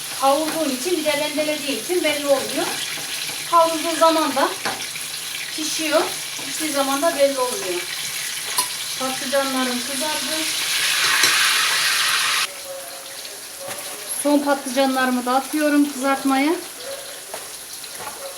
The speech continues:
Şunun biraz sapı pek uzun. Şöyle kestim.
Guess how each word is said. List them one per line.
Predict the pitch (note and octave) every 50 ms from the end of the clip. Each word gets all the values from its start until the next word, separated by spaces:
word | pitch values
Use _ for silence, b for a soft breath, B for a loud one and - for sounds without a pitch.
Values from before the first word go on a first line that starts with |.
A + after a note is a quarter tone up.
| - - A#3+
Şunun | A#3 A#3 A#3 A#3
biraz | A#3 A#3+ A3+ -
sapı | - - A3+ A3 A3 A3 - - - -
pek | A#3+ A#3 - A3+
uzun. | G#3 G3 A3 B3+ D#4 - - - - - - - - - -
Şöyle | G#3+ G#3+ G#3 G#3+ - - -
kestim. | A#3+ A#3+ A#3+ - - - C4+ C#4+